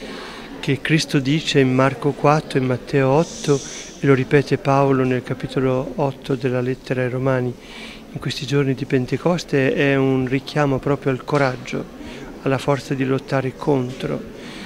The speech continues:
Allora, per parte mia,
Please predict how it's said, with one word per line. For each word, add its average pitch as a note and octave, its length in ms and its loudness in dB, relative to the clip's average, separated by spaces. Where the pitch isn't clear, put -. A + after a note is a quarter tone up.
Allora, D3+ 440 4
per D3+ 140 2
parte E3+ 360 2
mia, C#3+ 480 6